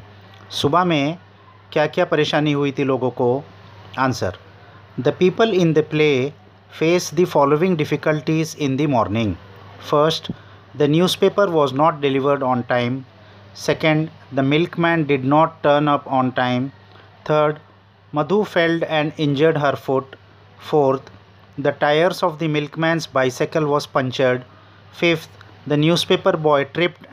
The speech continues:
and sprained his foot। ये सब परेशानी सुबह में हुई थी। Second, what more difficulties would they have to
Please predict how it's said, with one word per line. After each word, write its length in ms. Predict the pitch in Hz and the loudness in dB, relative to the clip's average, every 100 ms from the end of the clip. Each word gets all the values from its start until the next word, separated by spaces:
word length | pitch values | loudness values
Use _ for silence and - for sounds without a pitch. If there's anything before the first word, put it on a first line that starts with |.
| 143 | -4
and 240 | 139 139 - | -4 -4 -6
sprained 500 | 139 135 143 143 135 | -2 0 0 0 0
his 180 | 131 - | -2 -2
foot। 320 | 151 135 - - - - - - | -2 -2 -6 -20 -20 -20 -20 -4
ये 100 | 156 | -2
सब 200 | 156 160 | -2 0
परेशानी 440 | 139 135 147 143 | 0 0 0 0
सुबह 240 | 131 117 123 | 0 2 2
में 140 | 135 | 2
हुई 220 | 127 113 | 0 -2
थी। 420 | 107 117 117 92 76 - - - - - - - - - - - - - | -2 -2 -2 -6 -14 -20 -20 -20 -20 -20 -20 -20 -20 -20 -20 -20 -20 -10
Second, 540 | - - - 165 123 123 - - - - 135 | -2 -2 0 0 0 -6 -18 -20 -20 -14 -2
what 260 | 196 202 180 | -2 0 -2
more 200 | 185 175 156 | 0 0 -4
difficulties 800 | 151 165 170 160 170 170 160 - | -6 -2 -2 -2 -2 -2 -2 -4
would 180 | 139 131 | -4 0
they 160 | 143 135 | 0 2
have 220 | 143 - | -2 -2
to 120 | 156 | -6